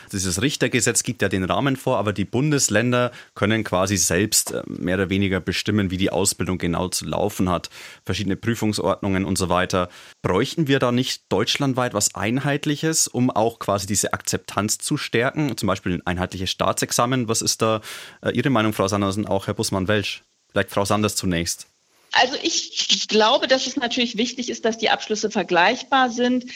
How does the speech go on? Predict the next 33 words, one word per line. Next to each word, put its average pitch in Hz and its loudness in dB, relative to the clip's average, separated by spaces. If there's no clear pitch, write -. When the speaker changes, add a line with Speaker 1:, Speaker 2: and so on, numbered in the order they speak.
Speaker 2:
was 220 4
sie 233 -2
bis 214 0
zu 240 -2
einem 220 0
gewissen 202 -2
Grad 185 2
aber 185 -2
längst 180 -2
auch 170 -4
sind. 156 -6
Die 202 -4
Unterschiede 294 2
liegen 254 0
vor - 2
allen 220 6
Dingen 226 2
in 202 -2
der 185 4
Frage, 190 2
wie 190 -4
viele 180 -2
Klausuren 190 2
geschrieben 247 2
werden. 226 6
Das 208 -2
ist - -10
zum 190 -4
Beispiel 185 -2
stark 175 2
der - -2
Unterschied 185 -2
zwischen 170 -6